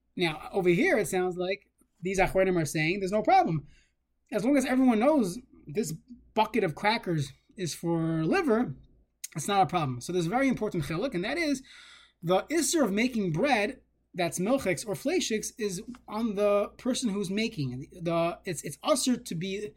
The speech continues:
to do the kneading. That's the, the, the terminology of the Shulchan Aruch. You can't knead dough with milchiks because you're, you're, you're creating a situation that's a problem. Here,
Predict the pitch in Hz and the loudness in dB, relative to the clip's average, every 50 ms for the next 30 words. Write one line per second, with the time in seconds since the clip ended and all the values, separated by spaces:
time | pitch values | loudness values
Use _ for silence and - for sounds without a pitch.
0 | - - - _ _ - 185 160 185 240 202 202 190 208 254 254 175 147 131 165 | -18 -20 -20 _ _ -6 -4 0 0 2 2 2 4 4 4 4 4 2 -2 -6
1 | - - - _ _ - 196 208 - - - 190 185 185 180 175 175 185 - 175 | -8 -14 -18 _ _ -10 -10 -8 -8 -4 -2 0 2 2 2 0 -2 -4 -4 -4
2 | 175 196 180 165 143 - 202 185 175 190 214 220 202 175 185 175 170 - - 180 | -4 -4 -4 -6 -6 -4 0 0 0 0 0 -2 -2 -2 -2 -2 -2 -2 -4 -4
3 | - 190 208 190 160 131 117 - - _ - - - - - - _ _ - 156 | -4 -4 -4 -4 -4 -4 -6 -10 -16 _ -20 -20 -20 -20 -20 -20 _ _ -12 -10
4 | - - 226 254 262 254 - - - 170 170 196 233 233 226 185 - - _ - | -6 -4 -2 0 0 -2 -4 -6 -4 -4 -2 0 2 0 0 0 -4 -10 _ -12
5 | 240 156 175 190 175 143 117 - - - - _ _ _ _ _ _ _ _ - | -6 -2 0 0 0 0 -4 -8 -16 -18 -20 _ _ _ _ _ _ _ _ -6
6 | 135 135 - 180 190 180 147 147 123 123 - - - - - - - - 180 - | -6 -4 -2 -2 -2 -2 -2 -4 -8 -12 -14 -18 -18 -18 -20 -18 -12 -10 -6 -2
7 | - 196 180 170 190 220 254 208 214 208 208 208 - 196 202 196 185 185 - - | -2 0 0 0 -2 -2 0 2 2 4 4 2 2 2 2 2 2 2 0 -2
8 | 226 247 254 269 330 349 339 294 269 214 - 254 240 - 226 220 214 214 214 - | -2 -2 0 2 4 6 8 8 8 6 4 0 -2 0 2 2 2 2 2 2
9 | 202 190 185 160 - - - - - _ - - - - 165 143 - 170 151 139 | 0 -2 -2 -2 -4 -8 -18 -20 -20 _ -6 -6 -6 -4 -6 -6 -4 -4 -2 -2
10 | 123 127 131 120 240 330 330 240 226 240 - | -2 -4 -2 0 2 2 2 2 2 0 -2